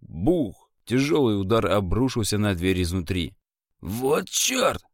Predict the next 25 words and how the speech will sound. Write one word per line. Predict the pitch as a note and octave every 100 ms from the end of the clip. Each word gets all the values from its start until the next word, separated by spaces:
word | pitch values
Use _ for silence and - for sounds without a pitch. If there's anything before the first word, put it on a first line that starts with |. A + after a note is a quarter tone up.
| _ _ -
Вервольф | E2+ F2 A2+ E3+ E3 -
отскочил | D#3+ - C#3+ - A2+
к | -
стене | - G#2 D3 C#3
и | - C3+
выставил | G#2+ D3+ - D3 D3+
перед | - A2 G2
собой | - F2 F2+
дробовик. | E2 D#2+ F2 E2+ D2+ - _ _ _ _ _
"Спокойно!" | - - D#2+ F#2 B2+ C3+ A2+ F2+ B1+ - _ _
поднял | A2 D3+ D#3+ E3 A#2
руку | G#2+ G#2+
Гуппи. | F#2+ G2+ D#2+ C#2+ _ _
"Дверь | D#2 C#2+ F2+ G#2
заперта". | F#2+ F2+ F#2+ F2+ F2 D#2 - - _ _ _ _
"Так | - F#3 -
она | G#3+ G#3+
же | G3
изнутри | G#3+ A#3 B3+ B3+ A#3+
заперта!" | F#3+ E3+ A3 G3+ A3 C#3+ - _ _ -
кивнул | A2 F#2+ C3+ E3+
на | D#3 D#3+
проклятую | - D3 G2+ F#2 G#2+
дверь | F#2 E2+ D#2
Грешник. | F2 G2+ E2 D#2 C#2+